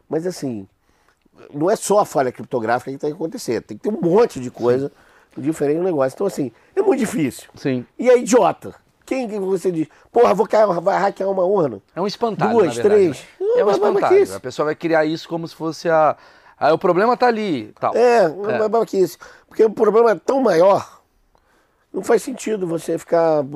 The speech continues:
Speaker 1: apontando isso aí, pra mim é pão e circo, sabe?
Speaker 2: Sim,
Speaker 1: Tá
Speaker 2: sim.
Speaker 1: divergindo do programa, do problema
Speaker 2: Do
Speaker 1: real.
Speaker 2: problema real.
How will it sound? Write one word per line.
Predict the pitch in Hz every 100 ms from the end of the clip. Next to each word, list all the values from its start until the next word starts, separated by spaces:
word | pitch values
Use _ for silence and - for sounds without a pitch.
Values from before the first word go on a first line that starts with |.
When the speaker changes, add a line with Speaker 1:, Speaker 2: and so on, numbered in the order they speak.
| 147
Speaker 1:
apontando | 147 156 139 151 143
isso | 160
aí, | 160
pra | 170 165
mim | 156 170
é | 190 180 170 139 110 _ _
pão | -
e | 160
circo, | - 139 -
sabe? | - 127 95 -
Speaker 2:
Sim, | _ - 127
Speaker 1:
Tá |
Speaker 2:
sim. | 143
Speaker 1:
divergindo | 151 180 160 135 117 156 180 185 - _ _ _
do | - 165
programa, | 180 156 165 165
do | 151 160
problema | 170 156 156
Speaker 2:
Do | 160
Speaker 1:
real. | 180 170
Speaker 2:
problema | 165 143 135
real. | 135 120 110